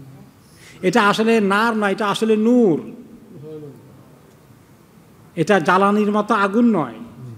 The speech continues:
আলো আছে ঠিকই, কিন্তু এটার মধ্যে এটা নূর।" এইখানে এই আগুনের বা এই উনি,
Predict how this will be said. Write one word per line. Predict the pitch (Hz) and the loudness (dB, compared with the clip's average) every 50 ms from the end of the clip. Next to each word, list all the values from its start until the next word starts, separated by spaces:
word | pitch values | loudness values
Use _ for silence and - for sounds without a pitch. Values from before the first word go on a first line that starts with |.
| - - | -10 -4
আলো | 160 170 190 208 220 | -2 0 0 2 0
আছে | 214 202 196 196 - 220 254 240 | 0 0 -2 -4 -4 -6 -6 -4
ঠিকই, | - 208 - - 220 247 262 254 | -4 -6 -4 -4 -4 -4 -4 -4
কিন্তু | - 220 196 185 214 | -4 -4 -4 -2 -2
এটার | 196 180 170 202 202 | -2 -2 -2 -2 -2
মধ্যে | 196 202 202 214 220 220 | -2 -2 0 0 -2 -2
এটা | 214 240 233 | -2 0 2
নূর।" | 240 247 277 277 240 180 139 - - - - - - - - - - - - - - - - - - - - - - - - _ - - - _ - _ _ _ _ _ _ | 2 4 4 4 2 0 -2 -4 -10 -16 -18 -20 -20 -20 -20 -20 -20 -20 -20 -20 -20 -20 -20 -20 -20 -20 -20 -20 -20 -20 -20 _ -20 -20 -20 _ -20 _ _ _ _ _ _
এইখানে | - 196 233 240 233 208 214 226 220 | 2 2 2 2 2 0 0 0 0
এই | 208 190 208 233 233 214 190 | 2 2 2 2 2 2 0
আগুনের | - 160 180 185 175 202 202 202 196 190 | -2 -4 -4 -2 0 2 2 2 2 2
বা | 190 185 180 175 180 170 | 0 -2 0 0 -2 -2
এই | 175 175 160 170 | -4 -4 -4 -2
উনি, | 180 175 202 226 | -2 0 0 0